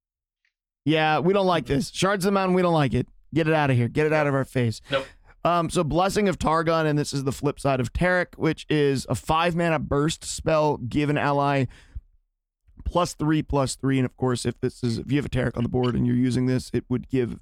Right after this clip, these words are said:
Speaker 1: you know, shuffle Tarek into your deck. So just a one mana more expensive, one less, plus one, plus one, Fury of the North.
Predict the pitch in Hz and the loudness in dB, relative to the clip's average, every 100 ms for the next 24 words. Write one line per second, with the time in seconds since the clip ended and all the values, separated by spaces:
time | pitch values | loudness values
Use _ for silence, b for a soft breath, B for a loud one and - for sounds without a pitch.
0 | - 127 90 - - 123 65 - - 123 | -6 -4 -4 -8 -4 -4 -4 -4 -2 -4
1 | 135 - - 104 - B B B - 170 | -4 -6 -6 -6 -8 B B B 0 0
2 | - 180 175 160 151 127 139 147 160 180 | 2 -2 0 0 0 0 0 2 2 2
3 | 190 185 175 165 156 156 147 - 151 135 | 2 2 2 2 2 2 0 -2 -2 0
4 | 151 131 127 139 156 156 151 147 - 143 | 0 0 0 0 2 0 0 -2 -4 -2
5 | 139 - 139 131 - 139 135 131 135 131 | -2 0 -2 -2 -2 -2 -2 -2 -2 0
6 | - 127 127 123 - 117 120 95 - - | -2 -2 0 0 -2 -4 -4 -4 -8 -14